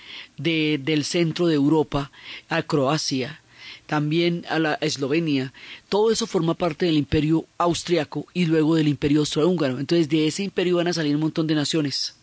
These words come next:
Y ese montón de naciones, cada cual va a tener una historia por la cual va a poder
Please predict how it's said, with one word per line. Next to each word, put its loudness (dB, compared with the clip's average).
Y 0
ese 0
montón 2
de 0
naciones, -2
cada -2
cual -2
va 0
a -4
tener 2
una 0
historia 0
por -2
la -2
cual -2
va 0
a -4
poder 0